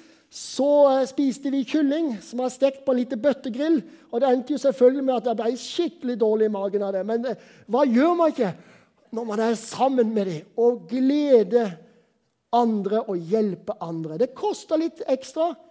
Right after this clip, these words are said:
men du verden hvilken betydning det har hatt for disse menneskene. Ofre, det kan vi alle, for vi har så mye.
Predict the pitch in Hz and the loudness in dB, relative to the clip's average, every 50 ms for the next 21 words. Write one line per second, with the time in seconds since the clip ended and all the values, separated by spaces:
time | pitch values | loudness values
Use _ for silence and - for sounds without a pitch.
0 | _ _ _ _ - - 175 170 175 185 175 156 170 165 180 190 185 170 - 165 | _ _ _ _ -12 -10 -8 -6 -6 -8 -8 -8 -8 -8 -8 -8 -8 -10 -12 -14
1 | 151 143 160 170 156 - - 165 151 151 156 156 156 _ - - - - 175 165 | -14 -12 -12 -12 -12 -12 -12 -14 -14 -14 -14 -16 -18 _ -20 -20 -20 -16 -14 -14
2 | 165 165 165 156 156 160 147 131 135 147 135 - - 156 135 _ _ _ _ - | -14 -14 -16 -20 -18 -18 -18 -18 -18 -18 -18 -18 -18 -18 -18 _ _ _ _ -20
3 | 151 151 - 151 - - - - 135 135 135 135 131 127 - - - 143 127 _ | -16 -14 -12 -14 -14 -14 -18 -20 -20 -18 -18 -20 -20 -20 -20 -20 -20 -20 -20 _
4 | _ _ _ _ _ _ _ _ _ _ _ _ _ - - _ _ _ _ _ | _ _ _ _ _ _ _ _ _ _ _ _ _ -20 -20 _ _ _ _ _
5 | _ _ _ _ _ _ _ _ _ - 208 180 - - - - 208 175 139 123 | _ _ _ _ _ _ _ _ _ -4 -4 -4 -4 -10 -10 -8 -8 -8 -8 -12
6 | - _ _ _ _ _ _ _ _ _ _ _ - 233 - - - 285 339 320 | -20 _ _ _ _ _ _ _ _ _ _ _ -14 -14 -12 -12 -10 -8 -6 -4
7 | 262 226 214 233 269 269 269 254 196 180 _ - 196 202 214 220 196 - - - | -4 -4 -4 -4 -4 -4 -6 -6 -8 -10 _ -14 -12 -10 -10 -10 -10 -12 -14 -16
8 | 233 233 190 - - - 190 175 180 202 214 208 196 190 156 | -16 -16 -16 -16 -16 -14 -12 -10 -8 -6 -6 -6 -8 -10 -12